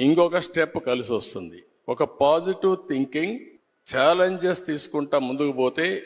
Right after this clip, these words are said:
ఇంకోటి కలిసి వస్తుంది. నేను మంత్రి అయ్యాను, సినిమా ఇండస్ట్రీ మంత్రి అయ్యాను. అప్పట్లో రో-, అంజయ్ గారికి పెద్ద క్యాబినెట్, మా జంబో క్యాబినెట్, అరవై మందో అరవై రెండు మంది క్యాబినెట్లో ఉన్నాం. అప్పుడు అన్ని పోర్ట్ఫోలియో రాసి,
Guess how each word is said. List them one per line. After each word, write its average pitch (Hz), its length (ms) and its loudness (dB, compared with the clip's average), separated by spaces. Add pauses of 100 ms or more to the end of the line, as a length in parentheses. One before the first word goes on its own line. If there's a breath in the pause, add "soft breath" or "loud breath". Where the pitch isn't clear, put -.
ఇంకోటి 135 300 2
కలిసి 120 300 0
వస్తుంది. 104 480 -8 (460)
నేను 139 220 2
మంత్రి 135 380 4
అయ్యాను, 110 420 2 (260)
సినిమా 151 500 2
ఇండస్ట్రీ 135 500 -2
మంత్రి 110 380 -6
అయ్యాను. 82 300 -12 (520)
అప్పట్లో 143 500 2
రో-, 135 420 -2
అంజయ్ 151 300 4
గారికి 139 800 0 (220)
పెద్ద 123 300 0
క్యాబినెట్, 117 500 0
మా 110 120 0
జంబో 117 480 2
క్యాబినెట్, 101 640 -8 (220)
అరవై 113 340 0
మందో 120 340 2
అరవై 113 260 0
రెండు 110 200 0
మంది 127 220 0
క్యాబినెట్లో 117 560 0
ఉన్నాం. 90 300 -6 (540)
అప్పుడు 131 180 4
అన్ని 160 280 4
పోర్ట్ఫోలియో 147 640 0
రాసి, 147 400 -2